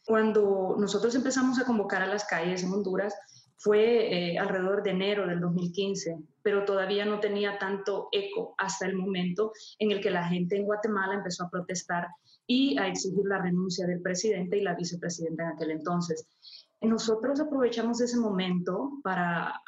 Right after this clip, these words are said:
que en la coyuntura de la explosión social en Honduras pudiéramos obtener algún resultado viable, además de pe-, exigir la renuncia de Juan Orlando Hernández en aquel entonces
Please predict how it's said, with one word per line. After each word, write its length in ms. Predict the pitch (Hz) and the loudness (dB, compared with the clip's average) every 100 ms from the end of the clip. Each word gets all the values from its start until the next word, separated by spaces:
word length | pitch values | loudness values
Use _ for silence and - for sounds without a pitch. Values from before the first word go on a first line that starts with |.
| - - - - | -20 -16 -18 -6
que 420 | 214 185 180 - | -2 0 0 0
en 100 | 196 | 0
la 140 | 190 180 | -2 -2
coyuntura 880 | 180 180 180 220 220 226 226 220 - | -2 0 0 2 2 2 -2 -4 -6
de 240 | 180 190 | -4 -2
la 120 | 190 175 | -2 -2
explosión 440 | 170 180 175 190 | -4 -6 -4 -4
social 340 | 214 220 208 | -4 -2 0
en 260 | 208 214 - | 0 -2 -4
Honduras 600 | 196 202 220 160 156 - _ _ _ - | -2 0 0 -2 -4 -8 _ _ _ 0
pudiéramos 600 | 208 208 233 247 - - | 4 4 4 2 0 -2
obtener 440 | 202 214 196 202 | -2 0 0 0
algún 220 | 202 208 | 2 2
resultado 560 | 208 196 185 180 185 185 | 0 -2 -4 -2 -2 0
viable, 600 | 180 180 190 170 156 160 - | 0 0 0 -2 -2 -4 -4
además 540 | 185 180 180 165 180 | -2 0 0 0 0
de 100 | 214 | 0
pe-, 220 | 220 180 175 | 0 -2 -4
exigir 340 | 190 160 185 | -4 -2 0
la 100 | 175 | -2
renuncia 440 | 170 165 170 170 | -2 -4 -2 -2
de 40 | 170 | -2
Juan 160 | 175 | 0
Orlando 300 | 170 170 175 | 0 0 -2
Hernández 380 | 180 180 180 180 | -2 -2 -2 -2
en 100 | 196 | -4
aquel 220 | 190 196 208 | -4 -2 -2
entonces 840 | 214 208 202 220 - - - | -2 -2 -2 -4 -8 -18 -20